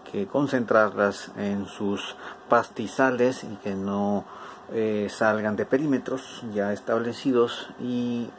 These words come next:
pues de momento nos ha llegado esta unidad,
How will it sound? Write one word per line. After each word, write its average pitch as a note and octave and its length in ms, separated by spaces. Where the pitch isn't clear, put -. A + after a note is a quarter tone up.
pues G#2+ 380
de A#2+ 100
momento B2 540
nos A2+ 320
ha G#2+ 80
llegado G#2+ 440
esta - 200
unidad, E3 340